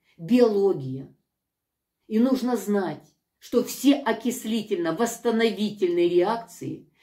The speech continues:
регулируются в нашем организме автоматически.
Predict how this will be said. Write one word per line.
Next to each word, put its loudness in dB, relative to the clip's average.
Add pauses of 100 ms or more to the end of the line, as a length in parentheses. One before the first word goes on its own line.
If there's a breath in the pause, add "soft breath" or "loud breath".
(160 soft breath)
регулируются 2
в -4
нашем 2
организме -2
автоматически. 0